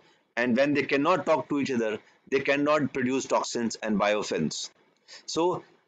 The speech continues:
our future strong strategy is going to reduce virulence of bacteria, not necessarily kill the bacteria. What I've been talking is about what's called interbacterial crosstalk.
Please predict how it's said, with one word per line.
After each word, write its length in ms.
our 400
future 480
strong 400
strategy 640
is 340
going 360
to 320
reduce 500
virulence 520
of 300
bacteria, 640
not 360
necessarily 680
kill 300
the 100
bacteria. 500
What 220
I've 180
been 160
talking 300
is 120
about 360
what's 260
called 320
interbacterial 1040
crosstalk. 640